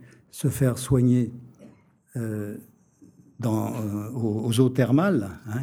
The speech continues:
il souffrait terriblement. Et il a partiellement écrit, partiellement dicté un récit de voyage,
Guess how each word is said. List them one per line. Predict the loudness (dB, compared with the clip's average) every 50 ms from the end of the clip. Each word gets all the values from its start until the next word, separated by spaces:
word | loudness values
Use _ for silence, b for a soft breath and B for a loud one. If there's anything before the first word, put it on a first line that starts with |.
| -4 -4
il | -6 -6 -8 -6
souffrait | -4 -2 -2 0 0 0 0
terriblement. | 0 0 -2 0 0 0 2 2 2 0 0 -2 -6 B B B B B B B B B _ 4
Et | 4 4 4 4
il | 4 4 4
a | 4
partiellement | 2 2 0 2 2 4 4 6 6 4
écrit, | 4 2 0 2 2 2 2
partiellement | 4 2 0 0 2 4 4 6 6 4 4
dicté | 2 0 -2 -4 0 2 4 4 4 2 0 0
un | 0 2 2 2 2
récit | 2 2 2 2 2 2
de | 2
voyage, | 2 2 4 4 4 2 2 2 0 -2 -6 B